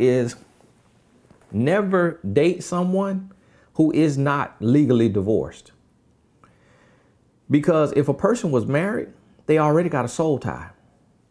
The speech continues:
So they already have a soul tie.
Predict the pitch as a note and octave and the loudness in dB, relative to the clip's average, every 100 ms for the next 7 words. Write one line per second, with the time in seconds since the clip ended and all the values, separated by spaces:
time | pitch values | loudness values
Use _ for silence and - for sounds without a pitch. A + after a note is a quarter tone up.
0 | _ - - D#3 D#3 - C#3+ - E3+ E3+ | _ -6 0 2 2 2 2 2 2 2
1 | D#3 G3+ G#3+ E3 C#3+ A#2 G#2+ - F#3+ G#3+ | 2 2 2 2 0 -2 -4 -4 0 2
2 | F#3 - A#2+ D#2 D#2+ | 2 0 -4 -4 -8